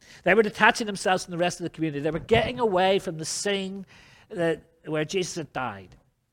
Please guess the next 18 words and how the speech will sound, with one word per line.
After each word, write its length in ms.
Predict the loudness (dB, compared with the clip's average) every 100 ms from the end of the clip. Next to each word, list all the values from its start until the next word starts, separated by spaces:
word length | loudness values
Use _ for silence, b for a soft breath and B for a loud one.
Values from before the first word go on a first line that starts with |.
| _ B B
And 100 | 6
like 220 | 6 6
so 360 | 0 0 0 0
much 480 | 2 2 2 -2
of 120 | -2 2
the 160 | 0 2
un-, 340 | 2 2 -6 -8
of 160 | -6 -2
the 80 | -4
hurt 400 | -2 -2 -2 -4
in 80 |
our 140 | -4 -4
lives, 420 | -2 -2 -4 -8 B B
it 120 | -4
was 160 | -4 -2
a 60 | -4
product 680 | -2 2 2 2 0 -4 -20 b
of 240 | -2 -2